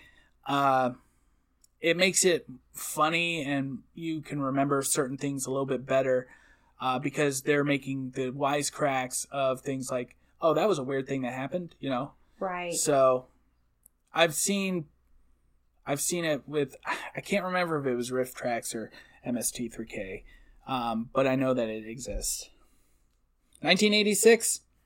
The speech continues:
Speaker 1: we saw Rick Moranis, Ellen Greene, uh, Vincent Gardenia. Remember him?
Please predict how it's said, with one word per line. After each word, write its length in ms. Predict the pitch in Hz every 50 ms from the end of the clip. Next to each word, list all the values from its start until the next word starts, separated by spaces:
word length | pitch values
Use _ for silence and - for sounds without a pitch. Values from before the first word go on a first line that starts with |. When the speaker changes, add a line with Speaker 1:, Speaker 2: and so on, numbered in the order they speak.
| _ _ _ _ _ _ _ _ _ _ _ _ _ _ _ _ _ _ _ _ _ _ _ _ _ - 151
Speaker 1:
we 240 | 151 151 156 156 147
saw 380 | - - 160 147 143 143 135
Rick 320 | 135 135 143 165 170 170 -
Moranis, 600 | 156 151 151 156 160 165 165 165 - - - - _ _ _ _ _ _ _ _ _ _ _
Ellen 360 | - 160 160 165 165 160 151
Greene, 500 | 147 151 156 160 160 165 170 170 165 - - _ _ _ _ _ _ _ _ _ _ _
uh, 420 | 139 131 127 120 120 123 120 123 127 131 135 135 147 - _ - - -
Vincent 420 | 156 143 139 170 185 185 190 180
Gardenia. 600 | 170 175 160 160 160 170 180 180 170 165 165 - _ _ _ _ _ _ _ _ _ _ _ _ _ -
Remember 180 | 143 147 151 147
him? 260 | 156 170 180 185